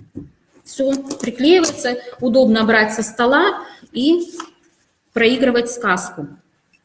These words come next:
Вот в печатном виде, э, данные элементы на габардине выглядят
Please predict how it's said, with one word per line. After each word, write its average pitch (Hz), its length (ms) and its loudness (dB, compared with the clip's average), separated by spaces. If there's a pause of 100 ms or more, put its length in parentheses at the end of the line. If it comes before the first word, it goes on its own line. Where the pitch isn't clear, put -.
(440)
Вот 247 200 0
в - 60 -8
печатном 254 460 2
виде, 285 360 2 (440)
э, 190 280 -4 (1000)
данные 220 760 0 (1900)
элементы 240 480 2
на 220 100 0
габардине 202 520 0
выглядят 202 520 -6